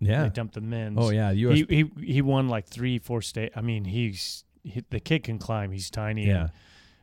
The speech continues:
Speaker 2: you know, he's got, obviously, under the shadow of, of, you know,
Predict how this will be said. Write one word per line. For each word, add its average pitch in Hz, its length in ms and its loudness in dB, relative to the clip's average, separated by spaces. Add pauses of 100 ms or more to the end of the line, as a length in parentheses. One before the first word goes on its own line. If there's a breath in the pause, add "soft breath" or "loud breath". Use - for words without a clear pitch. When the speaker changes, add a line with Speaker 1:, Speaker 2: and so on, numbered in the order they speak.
(160 loud breath)
Speaker 2:
you 131 160 -2
know, 113 120 0
he's 110 180 -2
got, 120 260 0 (100)
obviously, 127 560 -4
under 120 200 -4
the 104 140 -8
shadow 113 440 0
of, 104 220 -8 (600 soft breath)
of, 104 380 -8
you 123 120 -4
know, 95 260 -6